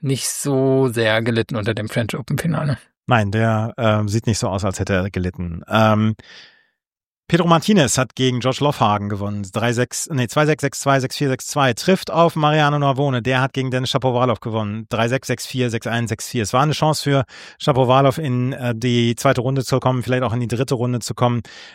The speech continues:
Speaker 2: hat, ähm, wieder mal nicht, es nicht geschafft. Shapovalov ist eine andere Generation als Zverev, Tsitsipas und, äh, Medvedev und trotzdem so richtig kriegt das nicht hin.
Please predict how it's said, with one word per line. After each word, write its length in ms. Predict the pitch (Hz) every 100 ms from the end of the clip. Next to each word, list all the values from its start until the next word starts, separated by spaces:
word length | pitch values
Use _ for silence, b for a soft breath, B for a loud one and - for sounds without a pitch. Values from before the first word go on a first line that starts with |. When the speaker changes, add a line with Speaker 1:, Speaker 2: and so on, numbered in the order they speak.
| B
Speaker 2:
hat, 500 | 113 123 - - -
ähm, 500 | 123 113 113 117 104
wieder 200 | 143 151
mal 420 | 131 127 135 147 156
nicht, 320 | 143 151 - - -
es 180 | 131 120
nicht 220 | 151 -
geschafft. 360 | 156 - 143 -
Shapovalov 680 | 143 120 120 127 139 127 - b b b b b _
ist 160 | - -
eine 80 | 135
andere 300 | 165 156 139
Generation 520 | 143 127 - 151 139
als 140 | 120
Zverev, 480 | - 135 135 - - -
Tsitsipas 580 | 143 143 131 131 123
und, 360 | - 123 120 104 - -
äh, 340 | 123 117 113
Medvedev 640 | 113 127 139 151 139 135 -
und 160 | 139 123
trotzdem 540 | 127 - 143 127 127 - B
so 140 | - 117
richtig 240 | 127 139
kriegt 260 | - - -
das 140 | 107
nicht 140 | 107
hin. 160 | - 87